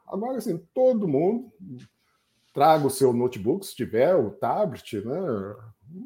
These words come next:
Porque hoje, em geral, pelo menos no Unicamp, eu acho quase todos, na turma, todo mundo tinha.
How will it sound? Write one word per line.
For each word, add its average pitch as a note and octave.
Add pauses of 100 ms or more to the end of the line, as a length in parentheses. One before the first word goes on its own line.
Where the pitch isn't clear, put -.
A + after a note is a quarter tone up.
(140)
Porque - (640)
hoje, A#3+
em G#3+
geral, D#3+
pelo D#3
menos G3+
no F3+
Unicamp, E3+
eu D3+
acho D3
quase G3
todos, D#3+ (380)
na C3
turma, F3+
todo G3
mundo G3
tinha. D3